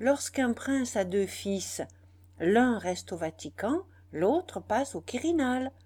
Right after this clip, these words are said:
Il faut vivre, n'est-ce pas ? Les grandes familles en danger de mort n'ont pas l'héroïsme de pousser l'obstination jusqu'au suicide.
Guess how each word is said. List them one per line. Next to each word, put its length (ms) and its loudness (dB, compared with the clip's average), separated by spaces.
Il 200 0
faut 260 2
vivre, 480 4
n'est-ce 320 0
pas ? 260 -2
Les 160 2
grandes 380 -4
familles 640 -2
en 100 -2
danger 380 -4
de 120 -4
mort 440 -4
n'ont 220 4
pas 260 4
l'héroïsme 760 2
de 140 0
pousser 400 -4
l'obstination 880 -4
jusqu'au 260 -8
suicide. 680 2